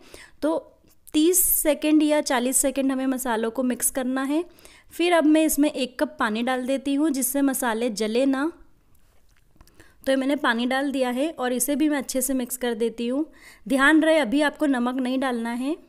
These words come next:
मैं आपको लास्ट में बताऊँगी कि नमक आपको लास्ट में क्यों डालना है। अब इसमें हम डाल देंगे दो बड़े चम्मच दही। अगर आप दही वाले दम आलू बनाना चाह रहे हैं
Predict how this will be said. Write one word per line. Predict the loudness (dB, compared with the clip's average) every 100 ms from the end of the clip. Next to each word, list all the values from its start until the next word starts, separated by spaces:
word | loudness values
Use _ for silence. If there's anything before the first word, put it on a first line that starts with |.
| -4
मैं | -2
आपको | -4 -2 -2
लास्ट | 0 -2 -2 0
में | 0
बताऊँगी | 0 -2 -4 -4
कि | -2 -2
नमक | -2 -4 -6
आपको | -6 -4
लास्ट | -4 -2 -4 -2
में | -4
क्यों | -2 -2 -2
डालना | -2 -2 -4
है। | -4 -4 -6 -20 _ -20 _ _ _ _ _ -4
अब | 0
इसमें | 2 4 2
हम | 6 4
डाल | 4 2 0
देंगे | -4 -2 -4
दो | -2 -2
बड़े | 0 0 0
चम्मच | -2 -2 -4 -6
दही। | -6 -4 -2 -2 -2
अगर | -4 -2
आप | 0 0
दही | -2 0 0
वाले | 0 0 0
दम | 0 -2
आलू | -2 -2
बनाना | -2 -4 -4 -4
चाह | -6 -6 -6
रहे | -4 -4
हैं | -2 -4